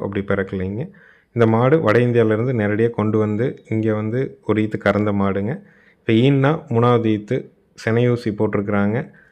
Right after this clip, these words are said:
அவங்க வட இந்திய ஊசி தான் போட்டிருக்கோன்னு சொல்லியிருக்காங்க. நம்ம கொடுக்குற உத்தரவாதம், கண்ணு போட்டா நாலு காம்புல பால் வருங்க. பாலுக்கு நிக்கும். ஆண்கள், பெண்கள் பிடிச்சிக்கலாம். ஆண்கள், பெண்கள் கறந்துக்கலாமுங்க.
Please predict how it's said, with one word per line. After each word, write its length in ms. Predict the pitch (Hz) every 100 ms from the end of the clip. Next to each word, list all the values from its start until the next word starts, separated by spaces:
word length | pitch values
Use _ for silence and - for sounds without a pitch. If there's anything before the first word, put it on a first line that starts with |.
| _ _
அவங்க 300 | 107 117 113
வட 160 | 107
இந்திய 260 | 127 127 123
ஊசி 220 | 117 -
தான் 180 | 117 123
போட்டிருக்கோன்னு 460 | 113 110 113 120 117
சொல்லியிருக்காங்க. 580 | 101 104 101 101 110 156 -
நம்ம 280 | 104 107
கொடுக்குற 280 | 107 113 131
உத்தரவாதம், 760 | 131 113 117 113 110 113 147 - -
கண்ணு 240 | 107 123 135
போட்டா 300 | 127 117 135
நாலு 280 | 113 104
காம்புல 340 | 101 110 120 120
பால் 340 | 117 101 110
வருங்க. 460 | 107 101 101 104 - - -
பாலுக்கு 380 | 101 113 113 104 101
நிக்கும். 360 | 101 - 123 - _ _ _
ஆண்கள், 400 | - 110 127 127
பெண்கள் 380 | 117 107 107 113
பிடிச்சிக்கலாம். 500 | 101 101 98 104 123 -
ஆண்கள், 380 | 113 113 120 117
பெண்கள் 360 | 101 98 113
கறந்துக்கலாமுங்க. 760 | 113 98 98 95 98 95 98